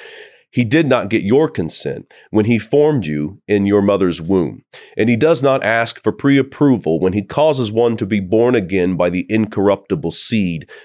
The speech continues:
the word of God. First Peter chapter one, verse twenty-three. So here is the answer to the question.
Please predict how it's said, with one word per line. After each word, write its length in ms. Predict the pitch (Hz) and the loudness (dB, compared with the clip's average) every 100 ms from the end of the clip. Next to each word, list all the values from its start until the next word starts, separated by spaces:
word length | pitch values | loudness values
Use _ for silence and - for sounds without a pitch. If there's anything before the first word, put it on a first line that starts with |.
| _ | _
the 100 | 87 | -4
word 260 | 90 101 95 | 2 2 2
of 140 | 78 | 0
God. 400 | 87 87 71 - _ _ _ | 0 2 0 -4 _ _ _
First 300 | 110 98 - | -2 -2 -2
Peter 300 | 107 90 76 | -4 -2 -2
chapter 320 | - 87 87 | -2 -2 -2
one, 320 | 80 87 73 - _ _ | -2 -2 -2 -8 _ _
verse 220 | 85 - | -4 -4
twenty-three. 680 | - 85 71 - 60 52 - _ _ | -4 -2 -2 -6 -10 -10 -16 _ _
So 160 | - | -2
here 180 | 107 180 | 0 2
is 120 | 180 | 2
the 140 | 117 113 | 2 2
answer 220 | 110 104 | 2 -2
to 100 | 95 | -4
the 80 | 90 | -6
question. 600 | - 87 78 - 60 - | -2 -2 -2 -8 -12 -14